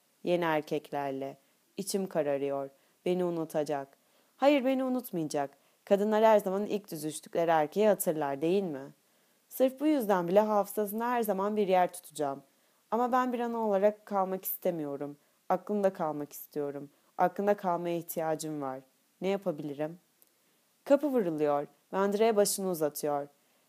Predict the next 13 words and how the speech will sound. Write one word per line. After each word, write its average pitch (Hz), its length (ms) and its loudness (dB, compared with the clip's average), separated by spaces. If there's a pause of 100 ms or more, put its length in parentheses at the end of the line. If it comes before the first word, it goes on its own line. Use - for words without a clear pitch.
(100)
"Kahve 254 300 4
ve 277 100 -2
kruvasanınız 233 880 0
Bay 151 240 2
Gray." 160 340 0 (480)
"Gel." 170 260 2 (840)
Aceleyle 285 440 4
masama 233 420 0
doğru 175 200 2
yürürken 190 520 0
gözü 208 200 2
planöre 196 460 0
takılıyor. 139 640 -4